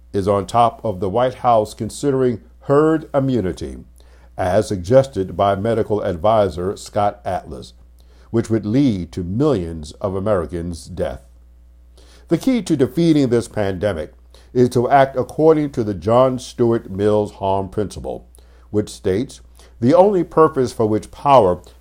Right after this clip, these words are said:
can be rightfully exercised over any member of a civilized community against his will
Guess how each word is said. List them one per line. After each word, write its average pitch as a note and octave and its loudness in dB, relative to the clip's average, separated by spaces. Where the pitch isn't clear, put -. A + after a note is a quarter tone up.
can A#2+ 0
be A2 -2
rightfully D#3 2
exercised G2+ 0
over C3 4
any F#3 0
member A2 0
of G#2+ 2
a G#2+ -2
civilized A2+ 0
community G#2 -4
against G#2 -4
his A#2 -4
will E2 0